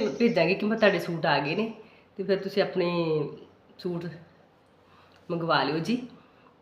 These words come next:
ਸੂਟ ਬਹੁਤ ਵਧੀਆ ਹੁੰਦੇ ਨੇ, ਪੂਰੇ ਹਟ ਕੇ ਹੁੰਦੇ, ਰੇਂਜ ਵੀ ਇੰਨੀ ਜ਼ਿਆਦਾ ਨਹੀਂ ਹੁੰਦੀ ਮੇਰੇ ਸੂਟਾਂ ਦੀ। ਮੈਂ ਉੱਥੋਂ ਹੋ ਜਾ ਕੇ ਸੂਟ ਪਸੰਦ ਕਰਦੀ ਜਿੱਥੇ ਰੇਟ ਘੱਟ ਹੋਣ ਜੀ।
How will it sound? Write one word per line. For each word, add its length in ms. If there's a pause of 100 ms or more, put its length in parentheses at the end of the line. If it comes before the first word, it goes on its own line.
(220)
ਸੂਟ 320
ਬਹੁਤ 320
ਵਧੀਆ 260
ਹੁੰਦੇ 280
ਨੇ, 80
ਪੂਰੇ 240
ਹਟ 240
ਕੇ 160
ਹੁੰਦੇ, 320
ਰੇਂਜ 340
ਵੀ 100
ਇੰਨੀ 280
ਜ਼ਿਆਦਾ 300
ਨਹੀਂ 100
ਹੁੰਦੀ 180
ਮੇਰੇ 140
ਸੂਟਾਂ 300
ਦੀ। 160 (440)
ਮੈਂ 80
ਉੱਥੋਂ 300
ਹੋ 100
ਜਾ 160
ਕੇ 100
ਸੂਟ 280
ਪਸੰਦ 280
ਕਰਦੀ 320
ਜਿੱਥੇ 220
ਰੇਟ 220 (100)
ਘੱਟ 240
ਹੋਣ 140
ਜੀ। 180